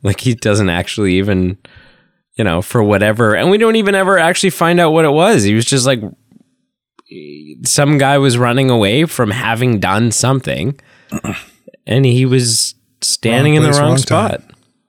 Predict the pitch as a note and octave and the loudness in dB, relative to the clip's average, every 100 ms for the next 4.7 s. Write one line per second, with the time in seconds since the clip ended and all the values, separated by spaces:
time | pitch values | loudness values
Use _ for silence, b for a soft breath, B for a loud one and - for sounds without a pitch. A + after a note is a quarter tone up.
0 | _ A#2 F3+ F3+ A#2 _ _ _ - - | _ -2 -2 -2 -8 _ _ _ -20 -18
1 | - - - - _ _ _ b b b | -18 -18 -20 -20 _ _ _ b b b
2 | b b b b b b b b b b | b b b b b b b b b b
3 | G3 G#3+ G3 A3+ G3 F#3 G3+ F#3+ D#3+ - | 0 2 2 2 2 2 2 2 0 -2
4 | D#3+ F#3+ - G#3 A3 C4 C4 | 0 2 2 2 2 0 -2